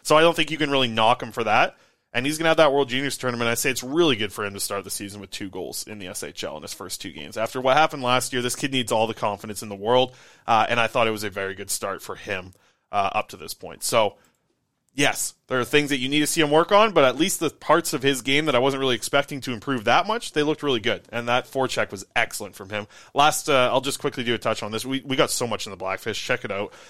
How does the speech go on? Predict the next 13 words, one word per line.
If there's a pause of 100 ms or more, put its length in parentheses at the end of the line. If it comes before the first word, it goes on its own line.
(100)
uh,
on
Canucks
Army.
Yanni
Yermo, (1120)
no
points
in
three
games
in
Liga,